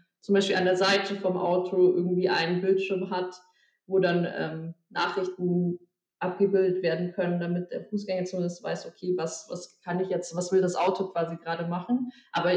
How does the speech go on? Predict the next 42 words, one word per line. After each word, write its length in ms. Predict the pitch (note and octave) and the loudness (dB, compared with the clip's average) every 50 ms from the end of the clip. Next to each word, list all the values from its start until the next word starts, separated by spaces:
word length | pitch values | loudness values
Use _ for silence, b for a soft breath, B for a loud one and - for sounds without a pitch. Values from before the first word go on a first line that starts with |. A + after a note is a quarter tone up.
| F3+ F3+ F3+ | 2 0 -2
meiner 280 | F3+ F3+ F#3+ G3+ G#3+ G#3 | -2 2 4 4 6 6
Meinung 320 | G3+ G3 G3 G3+ F#3+ F#3+ | 4 4 4 4 4 4
nach 200 | F#3 F#3 F#3 - | 2 0 -2 -4
ist 140 | F3 - - | -8 -12 -14
das 140 | F3 - - | -14 -8 -4
ganze 320 | E3+ F3+ G3 G3 G3 F3+ | 0 0 0 0 -2 -4
Thema 360 | - - G3 F#3 F#3 F3+ F3 F3+ | -2 -2 -2 0 0 0 0 -2
wirklich 280 | G3 F#3+ - F3+ - | -2 -4 -4 -12 -10
noch 160 | - E3 E3+ F3 | -10 -10 -8 -6
eine 100 | F3 E3+ | -6 -6
Forschungsfrage, 880 | - E3 E3+ F3 - - E3+ E3+ - _ _ D#3+ E3 D#3+ E3 E3 E3 | -4 -4 -4 -4 -4 -8 -10 -10 -10 _ _ -8 -8 -6 -6 -6 -8
weil, 300 | E3 D#3+ D#3+ E3 E3 b b b b b - | -6 -2 -2 -2 -2 b b b b b -2
also 220 | - F#3+ F#3 G3+ | 0 4 4 4
das 180 | G3 G#3 G#3+ G#3+ | 4 4 2 2
ist 140 | A#3+ A3 A3 | 2 2 2
ja 100 | G3+ - | 2 2
eine 220 | G3 G#3 A3+ A3 | 4 4 2 2
Sache 260 | G#3 G3+ G3+ - G3+ | 2 0 0 2 2
mit 180 | F#3+ F#3+ F#3 - | 2 2 2 4
weniger 340 | F#3+ G#3 A3+ A3 G3 F3+ F3 | 4 6 6 6 4 4 2
Menschen, 340 | F3+ F3+ F#3+ G3 - - E3+ | 0 0 0 -2 -2 -2 -4
aber 180 | E3+ E3+ E3+ | -2 -2 -2
dann, 220 | E3 E3+ E3+ F3+ F3 | -2 -2 -2 -2 -2
wenn 160 | F3 F3 F3 | -2 -2 0
wir 120 | F3+ E3 | 0 0
in 120 | - F3+ F3+ | 0 0 0
Länder 320 | F3+ F#3 G3 G3 F#3+ F#3+ | 0 2 2 2 2 2
gehen, 480 | F#3+ - F3+ F3+ F#3 F#3+ F#3+ - - _ _ _ _ _ | -2 -4 -4 0 0 0 0 0 -4 _ _ _ _ _
wo 80 | F3+ F3+ | 0 2
extrem 420 | E3+ F3 - - - F#3+ F#3+ F#3+ | 2 2 0 -2 -2 0 2 2
viele 320 | - - G#3 G#3 G#3+ G3 F#3 | 2 2 4 6 6 4 4
Menschen 300 | F3 F3+ F#3+ - - F3+ | 2 -2 -2 -4 -4 -6
auf 140 | E3+ - - | -6 -6 -6
der 120 | - D#3+ | -6 -8
Straße 420 | - - - - F#3+ G#3+ G#3+ - | -8 -6 -4 -2 -2 -2 -2 -2
einfach 280 | G3+ G3 G3+ G3 F#3 F#3 | 0 -2 0 -2 -4 -8
sind 500 | - - - F#3+ F#3+ F#3+ F#3+ F#3+ - _ | -8 -6 -4 -2 0 0 -2 -2 -8 _
und 160 | - F3+ F3+ F3+ | -6 -2 2 4
wo 80 | G3 | 6
sich 160 | F#3+ G3 G3 | 6 6 4
diese 240 | G3 G3+ F#3 F#3+ F#3+ | 4 2 2 4 4
natürlichen, 960 | F#3+ F#3+ F#3+ - - A#3 A#3+ A#3+ A#3 A3 A3+ A#3+ A3 G#3 G3+ G3+ G3+ G3+ G3+ | 4 4 2 2 2 4 6 8 8 6 4 4 4 4 6 6 6 4 2